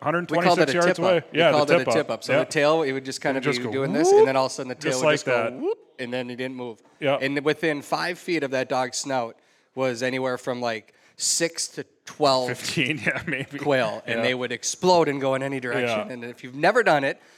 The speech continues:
Speaker 1: which we, Tyler, you and I, let's see, there's a husband and, soon-to-be husband and
Speaker 2: They're
Speaker 1: wife.
Speaker 2: right back there. I can see the boss hat
Speaker 1: Yes,
Speaker 2: right
Speaker 1: there goes
Speaker 2: there.
Speaker 1: the hand.
Speaker 2: Yep.
Speaker 1: Um, would you, would you two like to come up, and we can all just celebrate what you guys are about to do?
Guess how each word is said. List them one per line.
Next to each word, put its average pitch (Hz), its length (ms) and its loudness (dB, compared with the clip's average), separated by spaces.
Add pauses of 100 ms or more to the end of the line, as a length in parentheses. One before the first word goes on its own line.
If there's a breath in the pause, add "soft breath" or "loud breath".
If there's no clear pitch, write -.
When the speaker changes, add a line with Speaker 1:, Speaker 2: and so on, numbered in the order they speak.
(100)
Speaker 1:
which 139 400 -2 (100)
we, 151 200 -4
Tyler, 151 400 0
you 147 200 0
and 151 80 2
I, 139 220 2
let's 131 220 -8
see, 139 100 -8
there's 127 220 -8
a 117 240 -6
husband 165 500 -6
and, 147 160 -8
soon-to-be 262 520 0
husband 143 420 0
and 147 80 0
Speaker 2:
They're 151 120 2
Speaker 1:
wife. 147 60 6
Speaker 2:
right 143 280 6
back 135 100 0
there. 127 180 0
I 113 60 2
can 123 160 -8
see 139 160 -8
the 127 80 -8
boss 117 320 0
hat 104 140 -4
Speaker 1:
Yes, 123 220 0
Speaker 2:
right 110 60 -4
Speaker 1:
there 135 80 -2
goes 135 200 0
Speaker 2:
there. 131 120 0
Speaker 1:
the 127 60 -2
hand. 117 260 -2 (160)
Speaker 2:
Yep. 120 260 -6
Speaker 1:
Um, 135 420 4
would 143 180 -6
you, 175 240 -4
would 143 140 -6
you 165 100 -2
two 185 140 -4
like 175 160 -2
to 175 60 -12
come 156 200 0
up, 156 220 -6 (720)
and 139 120 -4
we 147 80 0
can 156 140 0
all 139 180 4
just 135 180 -4
celebrate 139 520 0 (120)
what 131 180 -6
you 139 80 -6
guys 135 240 0
are 139 60 -2
about 135 220 -4
to 139 80 -8
do? 131 180 -10